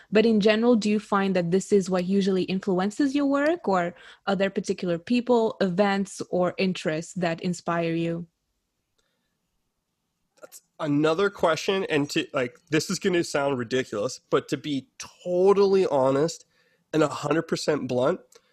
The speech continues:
Speaker 2: most of my artwork before I started sharing it public was, like, not safe for work sort of artwork. Like, it was,
Speaker 1: <laughs>
Speaker 2: was, um, I drew things I was attracted to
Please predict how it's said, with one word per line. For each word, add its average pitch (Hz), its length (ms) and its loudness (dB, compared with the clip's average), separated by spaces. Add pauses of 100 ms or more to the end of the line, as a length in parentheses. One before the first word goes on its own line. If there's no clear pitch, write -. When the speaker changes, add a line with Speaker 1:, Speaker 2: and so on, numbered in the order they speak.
(160)
Speaker 2:
most 156 480 0
of 202 60 -2
my 185 160 2
artwork 151 560 -2 (120)
before 147 440 0
I 160 60 4
started 160 280 -2
sharing 139 340 -2
it 123 120 -2
public 151 460 -4 (120)
was, 139 200 -2
like, 139 140 0
not 131 300 2
safe 127 240 -2
for 117 180 -6
work 123 280 -2
sort 120 180 -4
of 113 80 -6
artwork. 120 460 -4 (560)
Like, 523 160 8
it 339 200 8
was, 175 400 8 (120)
Speaker 1:
<laughs> - 580 -8
Speaker 2:
was, 170 380 4
um, 143 440 2
I 160 120 4
drew 208 260 2
things 190 300 4
I 156 120 6
was 151 120 4
attracted 165 640 0
to - 280 -10